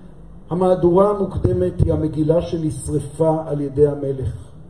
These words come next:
אנחנו יכולים רק לדמיין מה היה כתוב בה,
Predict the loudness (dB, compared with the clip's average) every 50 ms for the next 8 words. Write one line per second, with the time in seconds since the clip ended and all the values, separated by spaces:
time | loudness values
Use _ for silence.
0 | -20 -20 -20 -20 -20 -20 -20 -20 -20 -20 -20 -20 -20 -12 -6 -6 -4 -4 -2 -2
1 | -2 -2 -2 -4 -4 -4 -4 -2 -4 -4 -4 -6 -8 -10 -6 -4 -4 -4 -4 -4
2 | -4 -4 -4 -4 -6 -4 -2 0 0 0 0 -2 -4 -4 -6 -8 -6 -6 -6 -4
3 | -4 -4